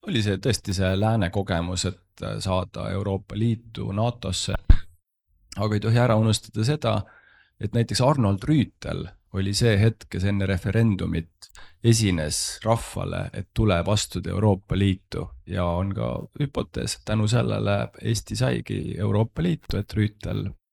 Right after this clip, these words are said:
soovitas nendele kahtlejatele. Nii et kumb nüüd oleks parem olnud? Võib-olla kui Ilves oleks öelnud, et tuleb astuda kuidas siis oleks olnud see tulemus?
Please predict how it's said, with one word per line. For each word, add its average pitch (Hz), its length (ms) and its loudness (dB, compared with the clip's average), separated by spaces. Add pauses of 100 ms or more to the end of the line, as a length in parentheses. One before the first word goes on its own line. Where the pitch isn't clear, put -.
(840)
soovitas - 720 0
nendele 95 340 2
kahtlejatele. 85 840 -4 (200)
Nii 95 140 0
et - 300 -8 (500)
kumb 123 280 4
nüüd 107 160 0
oleks 107 260 0
parem 95 320 2
olnud? - 140 -12
Võib-olla 95 320 -2
kui 117 120 4
Ilves 117 320 2
oleks 101 300 0
öelnud, 98 320 2
et 92 160 -4
tuleb 95 260 -2
astuda 95 520 -4 (520)
kuidas 95 240 2
siis 143 240 6
oleks 110 320 4
olnud 101 240 4
see - 160 -2
tulemus? 92 540 2